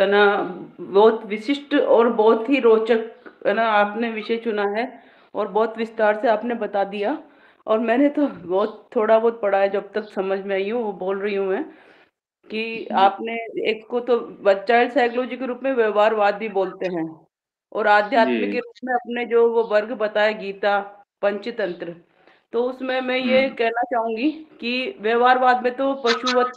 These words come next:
Speaker 1: व्यवहार करके बच्चे का व्यवहार सुधारा जाता है, जो चलता
Speaker 2: जी।
Speaker 1: है, है ना? तो उसमें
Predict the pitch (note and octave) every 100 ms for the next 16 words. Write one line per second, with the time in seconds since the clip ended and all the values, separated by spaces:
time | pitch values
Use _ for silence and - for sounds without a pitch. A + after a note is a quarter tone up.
0 | - G#3 A3 A3+ A#3 A3+ G#3+ B3 C4+ G#3
1 | G3+ - A#3 A#3+ A3 G#3+ A3+ A3+ G3 G3
2 | G3+ F#3+ F3+ E3+ D#3 - - - - -
3 | - E3+ G#3+ A3 G3 A3 G#3 G3 E3 E3
4 | - - _ - - G#3+ A#3 G#3+ G3 G3
5 | A3+ A#3 B3+ B3 B3+ G#3+